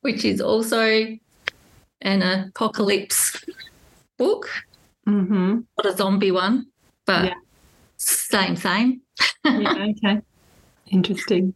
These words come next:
Speaker 2: Yeah. I, I
Speaker 1: Yeah.
Speaker 2: heard somewhere recently Oh, excuse me if I can hear my dogs.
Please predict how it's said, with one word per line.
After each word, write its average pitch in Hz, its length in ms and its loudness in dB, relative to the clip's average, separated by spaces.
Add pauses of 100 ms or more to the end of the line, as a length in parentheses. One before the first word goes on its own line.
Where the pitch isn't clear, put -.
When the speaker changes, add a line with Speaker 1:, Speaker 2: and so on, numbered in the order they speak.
(120)
Speaker 2:
Yeah. 214 300 2 (120)
I, - 360 -4
I 262 200 0
Speaker 1:
Yeah. 269 200 2
Speaker 2:
heard 381 380 -2
somewhere 262 440 0
recently 214 1000 0 (1400)
Oh, 202 100 2
excuse 196 400 -2
me 190 100 2
if - 80 -2
I 196 60 0
can 190 120 2
hear 196 160 4
my 180 140 0
dogs. 180 560 0